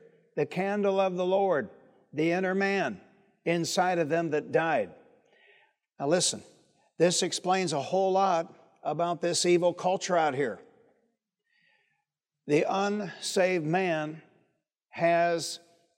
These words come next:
a semblance, a fragmentary part of that unregenerate spirit man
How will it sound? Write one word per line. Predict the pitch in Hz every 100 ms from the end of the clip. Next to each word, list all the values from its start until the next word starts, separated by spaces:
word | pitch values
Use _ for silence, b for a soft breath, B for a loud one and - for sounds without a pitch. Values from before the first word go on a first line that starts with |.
| -
a | 160
semblance, | 139 - 196 185 139 90 - - - - _ _ _ _ -
a | 151
fragmentary | 143 - 185 175 185 160 180 185 180 175 165 - -
part | - 190 135 104 - _ _ _ _ _ _ _ _ -
of | 147 131
that | 156 156 -
unregenerate | 185 180 175 147 170 175 175 165 -
spirit | - - 190 180 165
man | 156 156 156